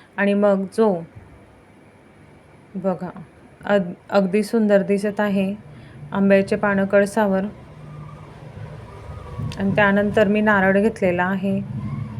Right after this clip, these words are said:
आणि मी श्रावण महिन्यातल्या मंगळवारी अशाच पद्धतीने कळस भरते, नाही तर इतर वेळेस मी नारळ न ठेवता एक पितळाची वाटी ठेवते कळसावर आणि त्यात काय काय सामग्री असते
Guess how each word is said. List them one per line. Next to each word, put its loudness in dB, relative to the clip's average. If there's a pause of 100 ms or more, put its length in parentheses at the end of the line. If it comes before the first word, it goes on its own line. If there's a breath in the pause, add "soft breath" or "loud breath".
(460)
आणि 2
मी 2
श्रावण 2
महिन्यातल्या 2
मंगळवारी 0
अशाच 0
पद्धतीने 0
कळस 0
भरते, -4 (520 loud breath)
नाही 2
तर 2
इतर 2
वेळेस 2
मी 2
नारळ 4
न 4
ठेवता 0 (600 loud breath)
एक -2
पितळाची 4
वाटी 4
ठेवते -2
कळसावर 0
आणि 0
त्यात 6 (120)
काय 4
काय 2
सामग्री 2
असते -4